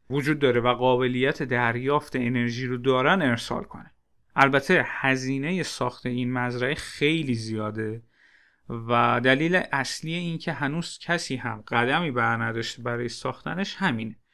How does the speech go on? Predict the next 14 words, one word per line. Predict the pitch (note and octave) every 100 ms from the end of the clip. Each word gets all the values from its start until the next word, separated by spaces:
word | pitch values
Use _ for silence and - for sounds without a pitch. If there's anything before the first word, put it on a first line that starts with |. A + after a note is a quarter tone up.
| _ _ _ _ _ _ -
اما | F#3 G#3+
ممکنه | F#3+ E3+ F#3 G#3
در | E3+ C3+
آیندهٔ | B2+ B2+ B2+ B2+
نزدیک | B2+ B2+ B2 B2 D#3 C#3+ B2 -
با | C3+
پیشرفت | - D3 - - F3 -
بیشتر | D#3+ C#3+ - C3 B2+
در | B2 A#2+
علم | - D3+ C#3 -
این | F3+
هزینه‌ها | D#3+ D3+ D3+ D3 D#3+
پایین | - D#3 E3
بیاد | C3+ B2 A#2+ B2